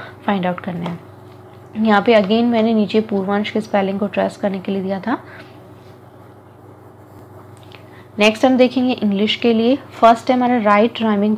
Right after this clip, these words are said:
words। यहाँ पे मैंने कुछ words लिखे हुए हैं like kin, dig, fib, nix, hip। ये सारे आई साउंड words हैं और उनसे related ही हमें rhyming words करने हैं। Like यहाँ kin है तो pin, bin, tin, dig है तो pig, fig, vig। इस तरीके से बच्चे से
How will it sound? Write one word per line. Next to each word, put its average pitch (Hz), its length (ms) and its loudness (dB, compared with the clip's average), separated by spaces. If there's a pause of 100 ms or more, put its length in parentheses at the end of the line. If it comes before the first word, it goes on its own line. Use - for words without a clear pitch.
words। 190 320 -2 (340)
यहाँ 220 140 6
पे 254 120 6
मैंने 262 200 2
कुछ 254 260 -2
words 208 360 4
लिखे 220 220 0
हुए 220 180 2
हैं 214 40 4
like 208 280 2
kin, 208 560 4
dig, 196 240 2 (180)
fib, 208 200 4 (320)
nix, 196 260 -2 (240)
hip। 185 80 0 (460)
ये 226 60 0
सारे 226 440 4
आई 196 140 0
साउंड 214 300 -2
words 208 280 2
हैं 262 60 -2
और 226 160 0
उनसे 226 400 -2
related 220 520 2
ही 226 220 -2
हमें 220 340 2
rhyming 202 340 -2
words 196 240 -2
करने 185 240 -6
हैं। 190 60 -2
Like 196 220 0
यहाँ 208 180 -4
kin 220 180 2
है 214 140 0
तो 208 140 0
pin, 208 560 2
bin, 202 480 2 (100)
tin, 208 300 2 (480)
dig 196 240 4
है 214 80 4
तो 202 140 -2
pig, 208 400 2
fig, 208 340 2 (140)
vig। 175 200 2 (160)
इस 214 120 -8
तरीके 220 300 0
से 226 100 -2
बच्चे 214 280 -2
से 254 160 0